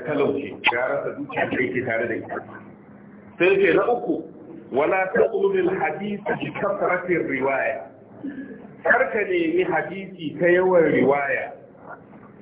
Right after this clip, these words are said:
hatta ta ce bi ma la yu'rafu. Idan ka yawaita riwaya, to za ka zo da wani abin da ba a san shi ba. Idan aka samu abin da ba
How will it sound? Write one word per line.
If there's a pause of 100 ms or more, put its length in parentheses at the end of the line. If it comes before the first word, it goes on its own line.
(260)
hatta
ta
ce
bi
ma
la
yu'rafu. (720)
Idan
ka
yawaita
riwaya, (160)
to
za
ka
zo
da
wani (140)
abin
da
ba
a
san
shi
ba. (400)
Idan
aka
samu
abin
da
ba